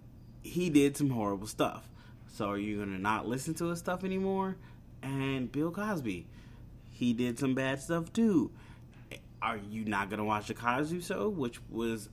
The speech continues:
a mecca for any black child at that time, that let you see yourself in a whole new light?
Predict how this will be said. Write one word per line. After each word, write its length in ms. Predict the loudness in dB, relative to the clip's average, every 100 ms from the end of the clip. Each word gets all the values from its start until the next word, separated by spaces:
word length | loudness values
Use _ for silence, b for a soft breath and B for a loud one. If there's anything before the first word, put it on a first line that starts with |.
| -4
a 360 | -2 -2 -2 -4
mecca 540 | -2 0 -2 0 -2
for 220 | 0 0
any 240 | 4 4 4
black 280 | 4 0
child 300 | 0 0 0
at 160 | 0 0
that 160 | -2 -2
time, 460 | 0 0 0 -2 B B B
that 180 | -4 -2
let 300 | -2 -2 2
you 100 | 2
see 360 | 4 2 4 4
yourself 640 | 4 4 4 4 4 2 -2 -10
in 160 | -4 -2
a 80 | -2
whole 600 | -4 -8 4 8 10 10
new 180 | 8
light? 360 | 6 4 2